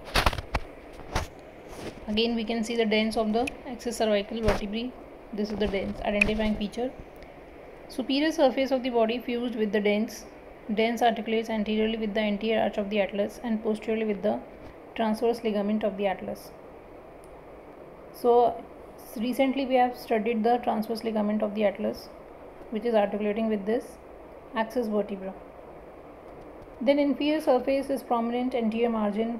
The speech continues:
which projects downwards. Now the axis vertebral arch, it has the pedicle,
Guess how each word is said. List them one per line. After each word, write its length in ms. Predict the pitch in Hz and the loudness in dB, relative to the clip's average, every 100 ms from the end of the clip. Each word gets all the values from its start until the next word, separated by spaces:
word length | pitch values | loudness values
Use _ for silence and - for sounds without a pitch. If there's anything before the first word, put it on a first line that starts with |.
| - | -6
which 180 | 226 - | -8 -4
projects 360 | 214 214 214 | -2 -2 -2
downwards. 640 | 208 208 202 196 190 - - - - - - - - - - - - - - - - - - - - - - - - - - - - - | 2 4 4 2 -2 -6 -14 -16 -16 -16 -18 -18 -18 -18 -18 -18 -18 -12 -12 -12 -16 -18 -18 -18 -18 -18 -18 -18 -18 -18 -18 -18 -12 -2
Now 160 | 262 | 2
the 80 | 247 | 4
axis 260 | 240 254 269 | 4 2 4
vertebral 400 | 247 240 233 233 | 4 6 4 4
arch, 280 | 233 247 - - - - | 4 0 -4 -14 -16 -12
it 100 | 233 | -4
has 200 | 254 233 214 - | 2 2 2 -4
the 100 | 214 | -2
pedicle, 500 | 214 214 220 240 | 0 0 0 -2